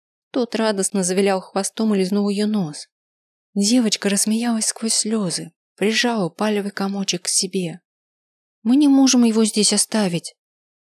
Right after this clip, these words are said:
решительно заявила она. "Твой отец не обрадуется, если мы его притащим".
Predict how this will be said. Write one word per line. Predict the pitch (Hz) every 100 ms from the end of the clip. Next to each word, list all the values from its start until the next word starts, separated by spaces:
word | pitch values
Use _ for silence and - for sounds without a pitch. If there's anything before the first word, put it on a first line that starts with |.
| -
решительно | 175 180 190 180 180 175
заявила | 185 185 185 175 180
она. | 185 160 143 _ _ _ _ _ _ _
"Твой | - 160 165
отец | - 175
не | 190
обрадуется, | 208 180 160 170 175 -
если | 170 180
мы | 160
его | 156
притащим". | 151 170 - 151 - -